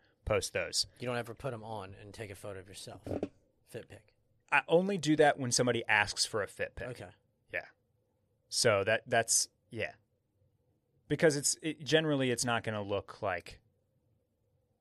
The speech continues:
Speaker 1: I don't know.
Speaker 2: Mm-hmm.
Speaker 1: Again, it's about the professionalism.
Speaker 2: Yeah.
Speaker 1: And so you with, like, a mirror selfie on the listing is, like, not, that's
Speaker 2: Yeah.
Speaker 1: not exactly what you wanna see if you're, if you're
Speaker 2: Mm-hmm.
Speaker 1: shopping, you're looking for. And this all,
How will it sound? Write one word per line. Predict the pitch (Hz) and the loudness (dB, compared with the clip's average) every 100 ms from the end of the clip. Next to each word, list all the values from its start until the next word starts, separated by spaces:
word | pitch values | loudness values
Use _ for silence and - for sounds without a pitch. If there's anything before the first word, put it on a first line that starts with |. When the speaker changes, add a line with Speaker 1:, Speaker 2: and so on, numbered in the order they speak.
| _ _ _ _ _ | _ _ _ _ _
Speaker 1:
I | 143 | -2
don't | 107 90 | -2 -4
know. | 82 - _ _ - | -10 -16 _ _ -16
Speaker 2:
Mm-hmm. | 101 92 110 | -14 -8 -6
Speaker 1:
Again, | 120 127 104 | 2 2 2
it's | 117 | 0
about | 123 117 | 2 2
the | 117 | 0
professionalism. | 113 - 101 - 120 127 135 135 - - | -4 -2 -2 -2 -4 -4 -4 -8 -12 -12
Speaker 2:
Yeah. | 110 92 - | -10 -10 -6
Speaker 1:
And | 113 | -2
so | |
you | 113 113 120 | 0 0 0
with, | 113 | 0
like, | 107 | 0
a | 107 | -2
mirror | 104 104 113 | -2 -2 2
selfie | - 127 143 131 | 2 2 2 -2
on | 113 | -2
the | |
listing | 104 104 135 135 135 _ _ _ _ _ - | 0 2 0 -2 -6 _ _ _ _ _ -4
is, | 123 | 0
like, | 120 107 | 2 0
not, | 107 107 104 - _ _ _ _ _ _ _ | 0 2 2 -2 _ _ _ _ _ _ _
that's | - 98 | -2 0
Speaker 2:
Yeah. | 113 | 0
Speaker 1:
not | |
exactly | 101 101 95 95 | 2 2 2 -2
what | 95 | -2
you | 95 | -2
wanna | 95 90 | -4 2
see | - 95 85 | 2 2 -2
if | - | -4
you're, | 87 | -6
if | - 101 | -4 -6
you're | 95 | -6
Speaker 2:
Mm-hmm. | 107 | 0
Speaker 1:
shopping, | 107 90 92 | 0 0 -4
you're | 87 | -8
looking | 90 87 90 | -8 -8 -10
for. | - 85 82 - - - - | -6 -6 -6 -14 -20 -16 -4
And | 170 | 2
this | 196 | 6
all, | 190 156 | 8 6